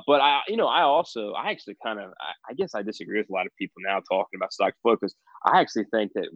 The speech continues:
it's gonna be wrong to the high side. I mean, I think it's gonna be wrong as in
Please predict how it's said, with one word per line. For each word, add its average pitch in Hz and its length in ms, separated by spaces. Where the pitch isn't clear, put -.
it's 110 160
gonna 110 140
be 95 160
wrong 104 380
to - 80
the - 120
high 104 200
side. - 260
I 101 80
mean, 113 140
I 127 40
think 127 200
it's 120 160
gonna 147 140
be 123 120
wrong 117 380
as 107 240
in 110 260